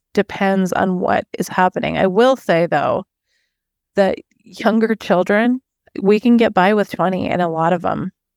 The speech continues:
a lot of the cases, because their brains are new and they're just sort of pliable, where older patients have really, really deep pathways and deep habits, and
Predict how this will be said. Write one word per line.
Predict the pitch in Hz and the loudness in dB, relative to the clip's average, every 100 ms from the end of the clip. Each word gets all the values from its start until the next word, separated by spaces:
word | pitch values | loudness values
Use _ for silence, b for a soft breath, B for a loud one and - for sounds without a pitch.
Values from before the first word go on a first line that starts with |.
| _ | _
a | |
lot | 185 185 | 2 2
of | 185 | 2
the | 185 | 0
cases, | - 180 - - - 185 - | 0 -2 0 0 0 -2 -6
because | 196 - 185 185 - | -6 0 0 0 0
their | 185 185 190 | 2 2 0
brains | - 185 185 190 185 | 0 0 0 0 0
are | 185 180 | 0 0
new | 190 262 392 - 180 - _ _ _ _ _ | 2 2 2 2 -2 -6 _ _ _ _ _
and | 196 202 | 0 2
they're | 208 208 | 0 2
just | 214 - - _ _ 254 _ | 0 -2 -10 _ _ _ _
sort | - - 208 | -16 -4 -2
of | 202 196 | -2 -4
pliable, | - - 208 269 180 123 - b b b b b | -8 -2 2 2 2 -4 -6 b b b b b
where | 196 202 208 202 196 - _ _ _ _ | 0 2 4 4 2 -4 _ _ _ _
older | 220 247 262 226 | 0 4 2 2
patients | 208 190 - 185 170 | -2 -2 -2 -4 -4
have | - 175 170 196 | -4 -4 -4 -4
really, | 226 262 269 262 - | 2 2 4 0 0
really | 185 196 196 | 2 2 2
deep | 185 180 185 | 0 0 0
pathways | - 185 190 - 147 180 190 175 | -2 -2 -2 -2 -2 0 -2 -4
and | 107 180 175 | -6 -6 -2
deep | 190 196 | 2 2
habits, | - - 185 185 104 - - - | 0 0 0 2 -2 -4 -8 -2
and | 190 190 | 0 0